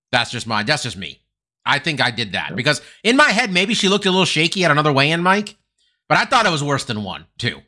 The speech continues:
Speaker 1: when I was looking. I
Speaker 2: Yeah.
Speaker 1: thought we were like, "This woman's got an issue." Like, but no. So, yeah,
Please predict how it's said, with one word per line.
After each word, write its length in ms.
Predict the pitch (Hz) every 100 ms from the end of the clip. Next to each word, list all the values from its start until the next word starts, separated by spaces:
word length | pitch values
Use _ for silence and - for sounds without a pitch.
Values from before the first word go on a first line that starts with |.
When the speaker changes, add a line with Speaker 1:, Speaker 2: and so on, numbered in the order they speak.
| -
Speaker 1:
when 140 | 117
I 60 | 110
was 100 | 101
looking. 340 | 120 151 160
I 100 | 131
Speaker 2:
Yeah. 40 | 143
Speaker 1:
thought 220 | 156 143
we 80 | 139
were 160 | 123
like, 300 | 120 104 - _ _ _ _ _ -
"This 140 | 151
woman's 260 | 143 135 123
got 120 | 110
an 60 |
issue." 400 | 104 107 98 78 - -
Like, 420 | 113 95 90 - _ _ _ _ _ _ _ _ _ _
but 140 | 120
no. 180 | 123 101 - _ -
So, 320 | - 107 90 - _
yeah, 260 | 113 101 76